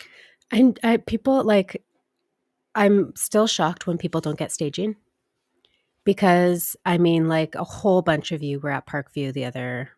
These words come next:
right before Halloween there, on the Friday that we had the meetup. And it looked like really nothing special, right? Little house, white walls,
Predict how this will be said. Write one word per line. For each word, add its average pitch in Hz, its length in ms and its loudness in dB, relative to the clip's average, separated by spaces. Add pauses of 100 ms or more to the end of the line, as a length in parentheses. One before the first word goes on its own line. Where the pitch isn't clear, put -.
(260)
right 156 180 -2
before 147 220 -4
Halloween 131 400 -4
there, 131 340 -8
on 151 140 -6
the 135 80 -10
Friday 135 280 -6
that 139 120 -6
we 151 80 -6
had 147 140 -6
the 143 60 -8
meetup. 139 380 -6 (480)
And 175 580 0 (680)
it 196 140 0
looked 208 240 -4
like 262 180 -2
really 214 220 2
nothing 202 300 -2
special, 196 460 -4 (680)
right? 214 240 -2 (1120)
Little 202 180 4
house, 196 680 0
white 190 200 0
walls, 175 540 -4